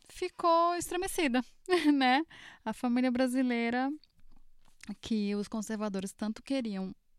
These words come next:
é... salvar, preservar,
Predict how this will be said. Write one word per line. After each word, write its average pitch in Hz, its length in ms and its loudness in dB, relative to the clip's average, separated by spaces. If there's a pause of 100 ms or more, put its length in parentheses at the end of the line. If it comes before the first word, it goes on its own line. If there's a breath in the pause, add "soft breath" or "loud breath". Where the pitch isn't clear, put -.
(320)
é... 170 500 -10 (340)
salvar, 226 1040 4
preservar, 214 800 0